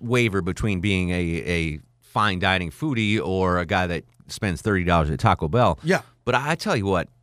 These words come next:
Speaker 1: my f-
Speaker 2: Thirty dollars at Taco Bell.
Speaker 1: Oh, I've spent sixty dollars at Taco
Speaker 2: With
Speaker 1: Bell.
Speaker 2: the dollar, that's, like, thirty
Speaker 1: I know,
Speaker 2: items.
Speaker 1: I know. Well, I gotta feed the bananas. You know,
Speaker 2: <laughs>
Speaker 1: Longoria, he, he eats a lot of, uh,
Speaker 2: Yeah,
Speaker 1: enchiladas.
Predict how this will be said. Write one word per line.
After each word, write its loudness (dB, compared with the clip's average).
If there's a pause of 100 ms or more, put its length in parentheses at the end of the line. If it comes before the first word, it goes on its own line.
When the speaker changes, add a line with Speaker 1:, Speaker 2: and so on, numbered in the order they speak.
(240)
Speaker 1:
my 0
f- 0
Speaker 2:
Thirty 4
dollars 4
at 0
Taco 2
Bell. 4
Speaker 1:
Oh, 2
I've 2
spent -2
sixty -4
dollars -2
at -10
Taco -2
Speaker 2:
With 0
Speaker 1:
Bell. 4
Speaker 2:
the 0
dollar, 6
that's, 4
like, 2
thirty 4
Speaker 1:
I 8
know, 6 (100)
Speaker 2:
items. -4
Speaker 1:
I 2
know. 2
Well, 2
I 2
gotta 2
feed -4
the 0
bananas. 0
You -2
know, 4
Speaker 2:
<laughs> 4 (340)
Speaker 1:
Longoria, 4
he, -4
he 0 (120)
eats -6
a -2
lot 4
of, 0
uh, 4
Speaker 2:
Yeah, 4
Speaker 1:
enchiladas. 4